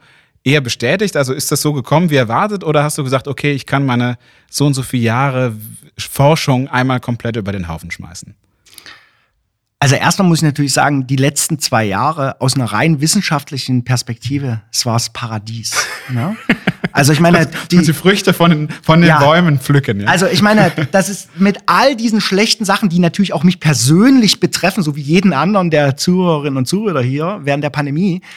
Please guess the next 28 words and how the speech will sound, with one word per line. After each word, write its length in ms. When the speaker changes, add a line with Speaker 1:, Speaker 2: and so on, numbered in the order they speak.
Speaker 2:
aber 260
aus 140
einer 180
wissenschaftlichen 680
Perspektive, 560
ich 160
werde 180
nie 540
wieder 340
so 260
eine 180
tolle 500
Phase 400
haben, 240
ja? 280
<laughs> 520
Ähm, 500
Speaker 1:
Schön, 400
ja. 160
Schön, 160
Speaker 2:
ja. 120
Speaker 1:
dass 120
wenigstens 240
einem 180
gefallen 360
hat. 280
Speaker 2:
<laughs> 500
Genau. 520